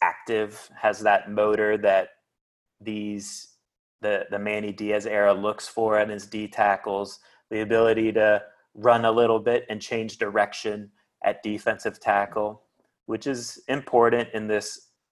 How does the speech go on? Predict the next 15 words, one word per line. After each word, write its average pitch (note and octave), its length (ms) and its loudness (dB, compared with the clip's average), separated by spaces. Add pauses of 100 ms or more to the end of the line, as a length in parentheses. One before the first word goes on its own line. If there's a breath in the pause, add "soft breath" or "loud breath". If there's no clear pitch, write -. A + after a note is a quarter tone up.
(260)
aggressive A2 600 0
four A2 320 -2
three, A2 640 -2 (520)
uh, F#2+ 160 0
style G#2 480 0
of F#2+ 180 -2
defense. A2 540 -6
So A2 460 0 (400 soft breath)
I A#2 160 2
think C#3 260 -4
it's C#3+ 200 -2
a C3 40 0
great B2 380 0
take. C3 500 -4 (100)
Um, G#2+ 520 -2